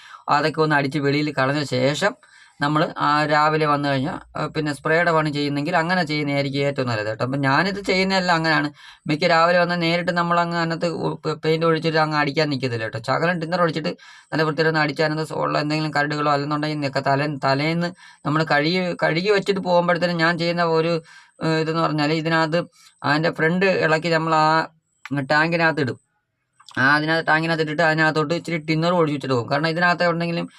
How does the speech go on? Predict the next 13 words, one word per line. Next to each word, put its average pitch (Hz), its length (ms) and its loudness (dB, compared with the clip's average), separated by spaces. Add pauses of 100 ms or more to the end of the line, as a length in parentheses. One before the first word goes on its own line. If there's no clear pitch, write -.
(140)
ഇച്ചിരി 165 280 -2
കട്ടിയായിട്ടൊക്കെ 165 560 0
ഇരിക്കുന്നുണ്ടെങ്കിൽ 147 640 -2 (140)
അത്, 151 180 0 (420)
പിന്നെ 156 340 -2
പെയിൻ്റൊക്കെ 160 480 0 (340)
ഹോളിനകത്തൊക്കെ 156 500 0
കയറി 160 140 4
അടഞ്ഞിരിക്കുന്നുണ്ടെങ്കിൽ 147 800 -2 (100)
ആ 156 140 0 (200)
ഒരു 160 240 0
ഇതൊക്കെ 160 320 -2
അങ്ങ്, 156 220 0